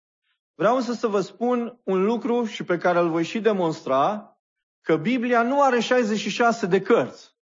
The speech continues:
Foarte greșit. Și o să vedeți de ce. Uh, eram student la teologie și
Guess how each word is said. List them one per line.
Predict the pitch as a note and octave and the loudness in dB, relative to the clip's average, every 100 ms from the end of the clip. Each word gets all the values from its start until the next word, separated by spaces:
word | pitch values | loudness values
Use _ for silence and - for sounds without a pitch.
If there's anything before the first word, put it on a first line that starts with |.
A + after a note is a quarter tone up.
| _ _ _ _ _ _ _ _ | _ _ _ _ _ _ _ _
Foarte | C4 A#3+ G#3 | 0 2 0
greșit. | E3 D3+ D3+ A#2+ G2 _ _ _ _ _ _ _ | 0 -2 -4 -8 -10 _ _ _ _ _ _ _
Și | D#3 | -4
o | |
să | D#3 | 0
vedeți | F#3+ G3+ G#3+ A3+ | 0 2 2 2
de | G3+ | 2
ce. | G#3 B3+ G3+ G#2+ - _ _ | 0 0 0 -2 -12 _ _
Uh, | - F#3 F3+ F3+ | 0 2 2 -2
eram | G3 G3 B3 | 0 2 2
student | B3 G#3 A3 A#3 | 0 0 0 2
la | G#3 | 2
teologie | G#3 F#3 E3+ D#3+ E3+ A3 B3 | 2 2 2 0 0 0 0
și | A#3+ - G3 F#3+ | -2 -4 -2 0